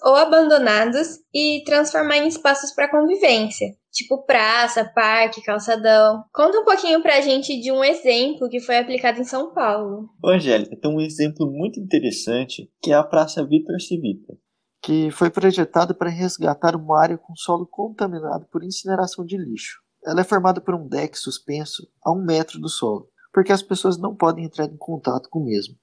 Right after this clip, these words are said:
Speaker 2: e leva o usuário a um passeio pelo conhecimento de processos ligados à sustentabilidade, como a certificação de madeira,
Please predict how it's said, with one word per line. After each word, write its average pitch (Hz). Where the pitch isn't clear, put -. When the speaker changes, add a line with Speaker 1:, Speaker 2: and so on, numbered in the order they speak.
Speaker 2:
e 196
leva 208
o 220
usuário 170
a 170
um 170
passeio 175
pelo 185
conhecimento 185
de 165
processos -
ligados 135
à -
sustentabilidade, 131
como 143
a 139
certificação 131
de 120
madeira, 131